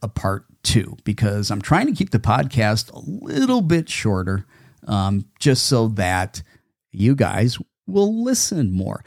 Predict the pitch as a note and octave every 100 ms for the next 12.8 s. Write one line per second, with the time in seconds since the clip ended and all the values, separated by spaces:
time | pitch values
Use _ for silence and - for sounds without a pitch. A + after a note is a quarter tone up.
0 | - - - G3+ A3+ G3+ G3 F#3+ F3+ E3
1 | D#3+ C#3+ C3 C#3+ A#2+ F2+ D#2+ G2 B2+ C3+
2 | C3 G#2+ G2+ G2 - - C#3+ F#3 F3 D3+
3 | C3 G#2+ G2+ E2 E2+ B2 C3 A2+ B2+ A#2
4 | - B2+ E3+ G3+ D3+ C3+ D#3 D3 G2+ D#2
5 | - C#2+ A#2+ F#3 C#4+ - - A2 _ -
6 | A3 C4+ G#3+ A#2 - C3+ D#3+ D3+ - -
7 | - D#3+ D#3 E3+ - E3+ E3 C#3 C3 C#3
8 | D#3+ F3+ E3 - D3 D#3 D3 D3+ C#3 C#3+
9 | C#3 - C3+ D3 C#3 B2 A#2+ C3 C3+ A#2
10 | G2+ F#2 D3 D3+ F2+ F2 G2+ - - _
11 | _ - F#2+ F#2 A2 C3 F3+ - _ _
12 | _ _ _ _ _ - D3